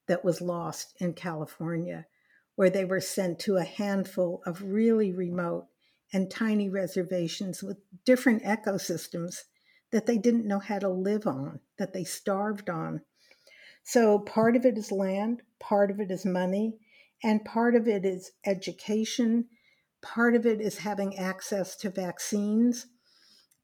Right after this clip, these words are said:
Um, during covid, the little library vans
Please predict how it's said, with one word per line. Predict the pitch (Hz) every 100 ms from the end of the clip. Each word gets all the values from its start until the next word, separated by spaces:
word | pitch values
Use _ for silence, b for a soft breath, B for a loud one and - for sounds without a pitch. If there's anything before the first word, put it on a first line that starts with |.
| _ -
Um, | 220 202 196 - 247
during | 220 208 208 190
covid, | 190 - 202 208 240 254 262 - _ _ _ _ _ _ _ _ _ _ _ _ _ _ -
the | 254 233 220 226 -
little | 254 254 262 226
library | 196 175 196 208 214 220 233 233 233
vans | - 214 214 240 254 262